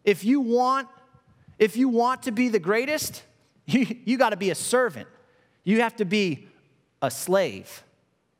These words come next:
This is what he tells the twelve disciples after they're bickering about who's gonna get the seat of honor. Here's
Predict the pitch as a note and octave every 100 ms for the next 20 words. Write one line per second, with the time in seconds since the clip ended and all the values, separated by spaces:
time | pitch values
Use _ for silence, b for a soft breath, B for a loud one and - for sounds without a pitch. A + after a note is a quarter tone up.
0 | _ _ _ _ _ _ _ C4 C4+ B3
1 | A#3 G3+ - G3 F3+ D#3 - _ _ _
2 | _ - D3 F3+ D#3 C#3 - C3+ A#2+ G#2+
3 | - E3 D#3 F3 D3+ C3+ - G#3+ G#3+ E3
4 | C#3+ B B C#3+ D3 - - A#3 A3 D3+
5 | G3 F#3 F3+ F3+ C3 - F#3 E3+ C#3 A#2
6 | - C3+ A#2+ F#2+ - _ _ _ _ _
7 | _ _ _ _ _ _ _ _ _ _
8 | _ _ _ _ _ _ _ _ _ _
9 | _ G3+ A3+ F3